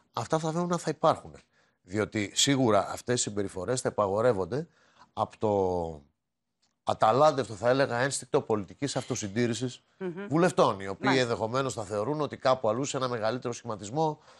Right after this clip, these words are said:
Speaker 1: θα, ε, εξασφαλίσουν αυτή την επιβίωση. Δεν είναι έτσι τα πράγματα. Ελπίζω να μην χρειαστεί να το διαπιστώσουν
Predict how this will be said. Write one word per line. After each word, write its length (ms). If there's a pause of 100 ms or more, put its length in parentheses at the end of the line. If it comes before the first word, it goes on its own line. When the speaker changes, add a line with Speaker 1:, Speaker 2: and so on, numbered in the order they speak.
(340)
Speaker 1:
θα, 320
ε, 160 (100)
εξασφαλίσουν 600
αυτή 240
την 100
επιβίωση. 520
Δεν 100
είναι 100
έτσι 180
τα 100
πράγματα. 500 (240)
Ελπίζω 440
να 120
μην 320
χρειαστεί 540
να 120
το 100
διαπιστώσουν 640